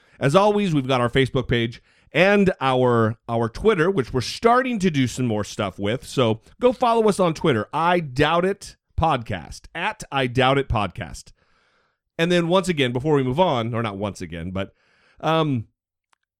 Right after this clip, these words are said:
before we move on, though, talking about Twitter, something happened this last week that I never talked about because we had so, such full shows. Um, Reza Aslan,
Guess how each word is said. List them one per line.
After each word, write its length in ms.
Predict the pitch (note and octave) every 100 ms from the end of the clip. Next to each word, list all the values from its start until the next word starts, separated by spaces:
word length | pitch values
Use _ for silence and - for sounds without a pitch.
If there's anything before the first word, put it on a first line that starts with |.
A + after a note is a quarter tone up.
| _ _ _ _ -
before 440 | C#3 - A3+ D#4+
we 140 | A3 D#3
move 240 | C3 A2+
on, 280 | A2+ F#2 F#2+
though, 340 | F#2 F2+ C#3+ _ _ -
talking 300 | G#3+ A3+ D#3
about 180 | A2+
Twitter, 500 | - E3 F#3+ G#2 G#2+ - _ _ _ _ _
something 360 | - B3 C4 A#3
happened 420 | D3 F3 A3+ D3+
this 160 | B2 C3+
last 220 | B2 A#2+
week 200 | C#3+ C3+
that 80 | C#3
I 80 | C#3+
never 200 | G3+ G3+
talked 400 | C#3 F#3+ A3 E3
about 280 | A#2 G#2+
because 260 | B2+ C3 B2+
we 100 | C3+
had 200 | D3 C#3
so, 320 | - E3+ F3
such 300 | - F#3 -
full 300 | - G3 F#3
shows. 760 | C#3+ - G#3 D#3 G2 G#2 - - _ _ _ _ _ _
Um, 440 | D3 C#3+ B2 G#2+ - _ _ _ _ _ _ -
Reza 640 | A#2+ B2+ G3 A#3 B3+ B3+ -
Aslan, 840 | F3+ F3 B2+ A2+ F#2+ F2 F2